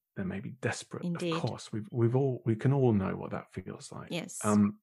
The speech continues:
Speaker 1: this is where we're getting into a moral responsibility for trusted information. And who does that fall with? I think in the U K, they do a very good job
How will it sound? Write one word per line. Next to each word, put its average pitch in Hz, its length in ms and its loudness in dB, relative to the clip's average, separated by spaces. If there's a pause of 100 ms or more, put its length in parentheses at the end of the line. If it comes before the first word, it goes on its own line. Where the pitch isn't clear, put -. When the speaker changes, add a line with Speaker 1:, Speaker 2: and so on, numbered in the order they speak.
Speaker 1:
this 156 580 4
is 117 200 2
where 104 180 4
we're 104 80 4
getting 104 280 2
into 95 580 -2
a 120 80 -4
moral 110 480 8
responsibility - 880 -8
for - 160 -10
trusted - 400 -8
information. 101 640 -6
And 101 160 4
who 117 200 8
does 110 180 2
that 98 180 -6
fall - 340 -6
with? - 140 -16
I 202 100 -4
think 202 240 0
in 92 80 0
the 92 100 -2
U 95 240 -8
K, 107 300 0
they 104 120 -2
do 101 160 -2
a - 20 -4
very 101 340 0
good 113 260 2
job - 380 -2